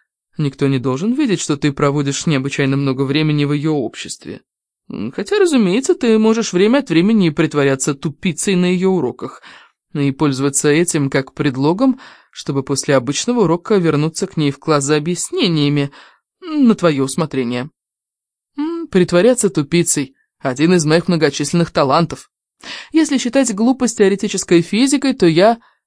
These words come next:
Эйнштейн собственной персоной". "Но сейчас", продолжила мисс Фолтерн, широким взмахом руки охватывая окружающую нас территорию, "твоей классной комнатой будет вот это.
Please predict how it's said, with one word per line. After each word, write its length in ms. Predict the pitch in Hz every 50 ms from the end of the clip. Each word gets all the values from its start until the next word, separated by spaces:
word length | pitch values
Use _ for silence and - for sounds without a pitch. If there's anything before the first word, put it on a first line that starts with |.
| _
Эйнштейн 920 | - 170 180 185 180 165 - - - - _ 233 254 254 202 175 147 131 127
собственной 580 | 135 - - 160 151 - - - - 151 147 139
персоной". 520 | 139 147 - - - 101 - - - _ _ _ _ _ _ _ _ _ _ _ _ _ _ _ _ _ _ _ _ _ _ _ _ _ _
"Но 440 | - 143 147 143 143 143 143 139 - - _ _ _ _ _ -
сейчас", 800 | - - - 139 135 - - - - 262 254 - - - - - _ _ _ _ _ _ _ _ _ _ _ _ _ _ _
продолжила 520 | - 143 139 135 135 135 131 131 135 135
мисс 220 | 135 139 135 131 -
Фолтерн, 520 | - 202 214 214 208 202 185 180 165 - - - - _
широким 460 | _ - - 151 139 139 139 - 139 135
взмахом 420 | 127 135 151 151 139 - 143 131
руки 260 | 135 135 135 - 214
охватывая 560 | 214 180 - - 156 156 147 - 147 147 147
окружающую 580 | 139 139 - 147 131 139 147 139 135 135 - 135
нас 160 | 135 135 135
территорию, 560 | - - 143 147 139 - 139 131 139 139 135 135 - - - _ _ _
"твоей 360 | - 165 165 156 151 147 135
классной 480 | 131 - 165 175 160 143 - - 135 127
комнатой 540 | - - 156 175 208 240 277 269 - 294
будет 440 | 247 175 139 143 143 135 160 156 -
вот 200 | 143 139 135 -
это. 360 | - 110 - - - 107 -